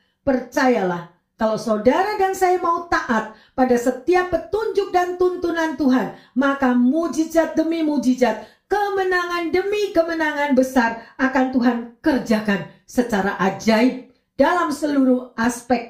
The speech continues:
kehidupan Anda dan saya. Bukankah luar biasa?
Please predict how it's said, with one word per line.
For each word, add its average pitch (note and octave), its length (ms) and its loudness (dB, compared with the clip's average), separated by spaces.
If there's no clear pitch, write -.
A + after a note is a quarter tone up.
kehidupan G3+ 640 -2
Anda E3+ 320 -2
dan D3+ 240 -2
saya. D3 400 -4
Bukankah D4 480 -2
luar F3 320 0
biasa? E3+ 560 -2